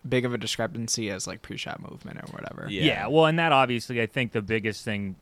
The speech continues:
Speaker 3: I mean, at least from, I think some of the, the early, or the, I'm try-, I'm trying to remember now. I know Alex Novitt did a presentation on making an expected goals model using Corey Schneider's tracking data, and I wanna say that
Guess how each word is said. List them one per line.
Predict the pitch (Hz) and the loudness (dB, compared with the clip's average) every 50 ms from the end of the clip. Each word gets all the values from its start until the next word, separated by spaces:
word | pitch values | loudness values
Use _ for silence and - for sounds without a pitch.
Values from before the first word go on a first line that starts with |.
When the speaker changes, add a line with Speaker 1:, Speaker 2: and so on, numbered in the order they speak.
| _ | _
Speaker 3:
I | - 120 | -8 -6
mean, | 117 117 113 110 104 | -4 -2 -2 -2 -2
at | 113 139 135 | -4 -4 -2
least | 151 151 143 - - | 0 0 -2 -2 -4
from, | - - 139 131 127 120 120 | -2 0 2 2 2 2 0
I | 107 117 | -4 -4
think | - - 143 123 | -2 -2 -2 -2
some | - - - 131 131 | -2 0 0 2 2
of | 131 123 110 101 | 2 0 0 0
the, | 110 113 107 104 101 98 92 _ _ - _ _ _ _ _ _ _ _ - | 0 2 2 2 2 0 -2 _ _ -20 _ _ _ _ _ _ _ _ -2
the | 123 - - | -2 -2 -2
early, | - 139 135 131 131 131 131 - | -2 -2 0 2 2 0 0 0
or | 131 127 123 | 0 0 0
the, | 110 - 117 117 - _ - - - - - - - - | -2 -6 -12 -14 -14 _ -16 -14 -14 -14 -14 -18 -20 -14
I'm | - 117 | -10 -10
try-, | 120 - - 165 143 | -10 -6 -6 -6 -4
I'm | - 123 | -4 -6
trying | - - 180 190 185 | -4 -4 -2 -2 0
to | 156 117 - - - - | -2 -4 -4 -8 -20 -14
remember | - 110 123 120 123 123 120 120 113 120 113 | -6 -2 -2 0 2 2 2 2 2 0 0
now. | 110 107 104 101 101 | 2 2 2 2 2
I | 104 107 | 2 2
know | 113 113 107 | 2 0 0
Alex | 98 104 107 107 98 - - | 0 0 -2 -2 -4 -4 -4
Novitt | 110 107 107 101 104 101 87 | -2 -2 0 0 -2 -4 -4
did | - 110 104 | -2 -2 -2
a | 98 92 | -2 -2
presentation | 87 - - 107 101 90 95 98 - - 101 95 90 - 104 95 92 92 90 - | -4 -6 -6 -6 -6 -6 -6 -8 -8 -6 -6 -6 -6 -6 -8 -8 -6 -8 -8 -8
on | 95 95 92 90 90 90 90 - _ _ _ _ _ - | -8 -6 -6 -6 -6 -6 -8 -10 _ _ _ _ _ -4
making | 113 113 110 - 113 113 | -2 -2 -2 -2 -2 -4
an | 107 101 | -4 -4
expected | 95 - - 113 104 98 - 101 | -6 -6 -4 -4 -4 -4 -4 -4
goals | 104 107 107 104 - - | -2 -2 -2 -4 -4 -2
model | 110 107 110 110 107 107 | -2 0 2 2 0 0
using | 107 101 104 107 98 90 101 95 92 92 | -2 -2 -4 -4 -4 -4 -6 -8 -8 -8
Corey | 90 95 101 98 98 92 | -8 -8 -8 -8 -8 -8
Schneider's | - 104 92 92 92 92 92 95 92 - - - _ _ _ _ - | -8 -8 -6 -6 -6 -6 -6 -6 -8 -10 -14 -18 _ _ _ _ -6
tracking | - 120 110 110 - 135 139 | -2 0 0 0 -2 -4 -6
data, | 135 147 147 147 151 160 160 160 139 | -2 -2 0 2 2 2 2 2 2
and | 113 113 | 0 0
I | 110 110 | 0 0
wanna | 110 107 113 120 123 113 | 0 0 0 0 0 -2
say | - - - 117 110 110 104 | -4 -4 -4 -4 -2 -2 -2
that | 101 101 98 92 78 | -2 -2 -2 -4 -6